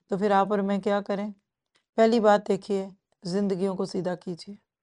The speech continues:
सोने जागने को सीधा कीजिए। पाँच वक्त की नमाज मर्द मस्जिद में पढ़ेंगे, बेटे हों के मर्द हों के शौहर हों के बच्चे हों, और आप ख़वातीन बेटियाँ जो घर की ख़वातीन हैं, अव्वल वक्त में मिल के पढ़ लें।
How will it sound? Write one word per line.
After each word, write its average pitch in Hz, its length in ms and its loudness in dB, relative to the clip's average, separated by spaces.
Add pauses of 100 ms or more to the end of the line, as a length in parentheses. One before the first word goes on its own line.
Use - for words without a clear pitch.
(300)
सोने 220 340 0
जागने 196 380 -2
को 240 120 -8
सीधा 226 280 -4
कीजिए। 185 420 -8 (720)
पाँच 220 380 6
वक्त 202 220 0
की 214 100 2
नमाज 196 680 0
मर्द 196 380 -2
मस्जिद 196 500 -6
में 202 320 -2
पढ़ेंगे, 185 640 0 (760)
बेटे 202 320 0
हों 233 160 4
के 226 120 0
मर्द 208 340 0
हों 208 100 -2
के 214 120 0
शौहर 196 300 0
हों 196 140 -4
के 190 100 -8
बच्चे 185 280 -8
हों, 202 120 -10 (800)
और 185 80 0
आप 185 180 0
ख़वातीन 196 580 -4 (160)
बेटियाँ 185 520 -4 (360)
जो 254 100 0
घर 254 180 -4
की 269 160 -4
ख़वातीन 208 500 -2
हैं, 233 180 2
अव्वल 269 320 0
वक्त 233 260 2
में 220 120 0
मिल 196 160 0
के 185 160 -4
पढ़ 175 160 -6
लें। 180 220 -10